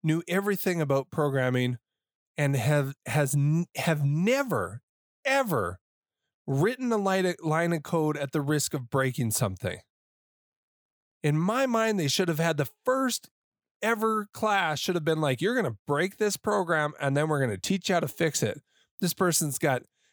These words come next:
six years of education and have, and is afraid of writing code 'cause they've never applied it.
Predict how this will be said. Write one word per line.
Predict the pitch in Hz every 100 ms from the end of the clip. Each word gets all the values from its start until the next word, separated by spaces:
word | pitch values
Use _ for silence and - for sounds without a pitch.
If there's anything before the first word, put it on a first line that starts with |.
| _
six | - - 269 240 -
years | 214 165 139
of | 151
education | 160 160 165 160 151 131 113
and | 139 139
have, | 143 143 -
and | 156 156 156
is | - 147 147
afraid | 139 - - 220 190
of | 175
writing | 175 165 156
code | 190 185 156
'cause | 151
they've | 147
never | 147 185 214 196 170
applied | 139 165 165 151
it. | 110